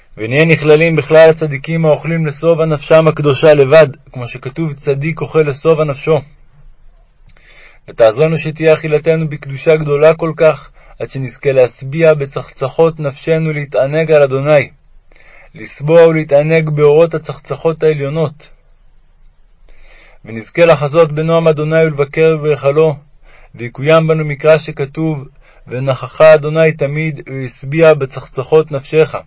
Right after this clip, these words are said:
עד שנזכה לצחצח נפשנו ורוחנו ונשמותינו תמיד בשובע הצחצחות העליונות.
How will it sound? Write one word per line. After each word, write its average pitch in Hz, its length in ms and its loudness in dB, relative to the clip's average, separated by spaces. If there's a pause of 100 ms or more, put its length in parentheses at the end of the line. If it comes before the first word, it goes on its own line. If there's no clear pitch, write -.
(1600)
עד 110 120 -4
שנזכה 123 400 -2
לצחצח 165 600 0
נפשנו 165 540 -4
ורוחנו 156 520 -2
ונשמותינו 151 680 -4
תמיד 160 400 -4
בשובע 156 440 0
הצחצחות 151 680 -4
העליונות. 143 640 -2